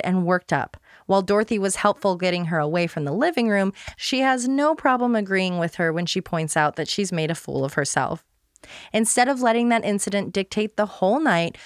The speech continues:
Dorothy points out that Blanche needs to relax so they can all just enjoy themselves.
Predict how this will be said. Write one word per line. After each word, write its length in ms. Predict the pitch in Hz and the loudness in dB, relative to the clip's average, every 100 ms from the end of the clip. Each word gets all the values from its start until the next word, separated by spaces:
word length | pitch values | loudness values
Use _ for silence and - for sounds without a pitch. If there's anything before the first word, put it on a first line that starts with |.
| - - | -20 -2
Dorothy 340 | 196 220 311 | 0 2 0
points 360 | 311 359 349 - | 0 -2 -2 0
out 320 | 180 185 - | 2 2 0
that 160 | 190 - | -6 -2
Blanche 340 | 196 226 - | -2 -2 -2
needs 260 | 202 202 - | -2 -4 -4
to 140 | - | -6
relax 640 | 202 196 175 170 185 - - | -4 -4 0 2 0 -2 -6
so 160 | - | -4
they 120 | 175 175 | -2 -4
can 180 | 185 - | -6 -2
all 260 | 202 285 302 | 0 0 0
just 300 | 302 277 277 | -2 -4 -2
enjoy 360 | 220 175 165 | -2 0 0
themselves. 680 | 160 147 139 127 117 - - | 0 -4 -2 -4 -4 -6 -10